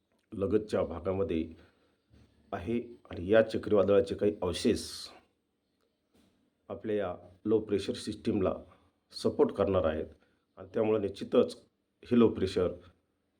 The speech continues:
पंचवीस, सव्वीस आणि सत्तावीस तारखेपर्यंत,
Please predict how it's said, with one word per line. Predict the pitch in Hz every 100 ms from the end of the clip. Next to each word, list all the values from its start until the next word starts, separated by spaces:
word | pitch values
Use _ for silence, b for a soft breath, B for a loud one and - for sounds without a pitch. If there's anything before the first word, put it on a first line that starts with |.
| _ _
पंचवीस, | 113 - 117 110 107
सव्वीस | - 104 104 107 101
आणि | 92
सत्तावीस | - - - 120 120
तारखेपर्यंत, | 107 - - 101 98